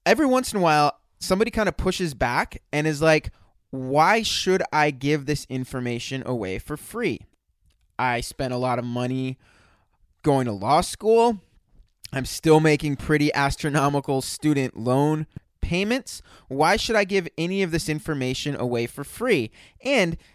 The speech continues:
kind of the, the second objection is, if I give away this information for free, what happens when somebody comes to my website, reads, you know, my blog entry or watches my video and is like, "Oh, great.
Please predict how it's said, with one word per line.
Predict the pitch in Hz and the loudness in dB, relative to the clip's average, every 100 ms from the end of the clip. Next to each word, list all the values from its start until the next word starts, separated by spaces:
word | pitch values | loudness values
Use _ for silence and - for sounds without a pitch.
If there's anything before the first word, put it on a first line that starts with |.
| _ - - | _ -20 -10
kind | - 214 | 0 2
of | 190 | 2
the, | 143 135 | 0 0
the | 135 | -2
second | 135 - 233 - 170 131 | -4 -2 -2 0 -2 -4
objection | 123 131 - - 143 | -2 0 0 -2 -6
is, | 143 139 131 - - _ _ - | -2 -2 -2 -10 -20 _ _ 4
if | 247 - | 4 4
I | 214 | 2
give | 165 151 | 2 0
away | 143 143 | 2 2
this | 135 139 | 2 0
information | 143 - 135 135 - 131 | -4 -6 -4 -4 -4 -8
for | 131 | -12
free, | - 131 127 139 165 _ _ _ _ _ _ _ _ _ _ _ _ _ _ _ | -12 -6 -2 -2 -4 _ _ _ _ _ _ _ _ _ _ _ _ _ _ _
what | 139 151 208 | 2 6 6
happens | 208 196 196 196 175 160 | 6 2 2 0 -2 -4
when | 143 160 156 156 160 _ | 0 2 2 -2 -6 _
somebody | - 185 175 175 | -4 -2 2 0
comes | 147 175 196 | 0 -2 -4
to | - | -4
my | 208 190 | 0 2
website, | 147 123 - 139 135 - _ _ | 2 0 -2 -2 -2 -6 _ _
reads, | - 127 131 131 175 214 208 185 - - | -14 -10 -6 0 2 2 0 -6 -12 -6
you | 147 | 0
know, | 156 | 2
my | 151 143 | 2 0
blog | 135 151 156 151 | 2 4 6 4
entry | 139 - 143 | 2 -2 0
or | 127 | 0
watches | 127 156 - 180 | 2 2 0 -4
my | 190 | -2
video | 175 131 120 123 131 | 0 0 0 0 -2
and | 127 131 | -2 -2
is | 135 | 0
like, | 139 156 | -2 4
"Oh, | 269 | 4
great. | 214 311 269 | 6 2 0